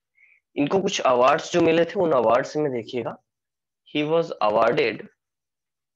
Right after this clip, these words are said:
he was awarded,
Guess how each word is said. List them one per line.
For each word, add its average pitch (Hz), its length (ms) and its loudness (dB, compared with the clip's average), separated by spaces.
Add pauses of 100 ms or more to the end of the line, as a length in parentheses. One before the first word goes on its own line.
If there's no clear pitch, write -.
(1000)
he 139 140 -4
was - 400 -6 (4000)
awarded, 117 540 -2